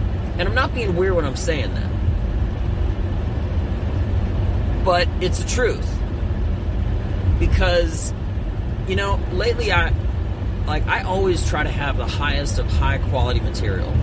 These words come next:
And I could do any number of things where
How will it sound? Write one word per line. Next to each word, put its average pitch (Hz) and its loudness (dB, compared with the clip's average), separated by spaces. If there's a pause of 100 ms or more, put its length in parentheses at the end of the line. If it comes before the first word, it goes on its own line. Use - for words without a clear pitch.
(1000)
And 131 0 (580)
I 175 2
could 160 2 (400)
do 143 4
any 143 0
number 131 0
of - -2
things - -2
where 104 2